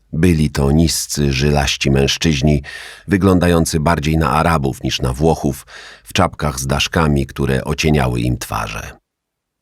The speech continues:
Wśród nich znajdowali się nowi ochroniarze, pilnujący, aby nie spotkało go nic złego, dopóki nie zobaczy się z Don Crocem Malo, Capo di Capi, przyjaciół przyjaciół,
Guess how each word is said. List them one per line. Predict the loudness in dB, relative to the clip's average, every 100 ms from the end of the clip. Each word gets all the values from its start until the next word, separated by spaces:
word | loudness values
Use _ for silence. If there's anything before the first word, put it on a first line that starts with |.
| _
Wśród | -6 0 0 2 4
nich | 4 4 -2
znajdowali | 0 2 4 2 2 0
się | 2 4
nowi | 4 2 0
ochroniarze, | 2 2 2 2 -2 -6
pilnujący, | -4 0 2 2 2 0 0 0 0
aby | 0 0
nie | 2 0
spotkało | -2 -4 0 0 2
go | 2 2
nic | 4 2 0
złego, | -2 2 2 2 0
dopóki | 0 -2 -2 -6 -2 0
nie | 0
zobaczy | 0 0 0 -2 -4 -2
się | -2 -2 -2 -4
z | -4
Don | 0 0 0
Crocem | 0 -2 -2 -4 0 2 2
Malo, | 2 0 -4 -12 -16 -20 -20 -20 -20 -20 _
Capo | -2 -2 -2 -2
di | -4
Capi, | -4 -4 -4 -8 -12
przyjaciół | -6 -4 -2 -2 -2 -6 -4
przyjaciół, | -2 0 0 -2 -6 -10 -14 -20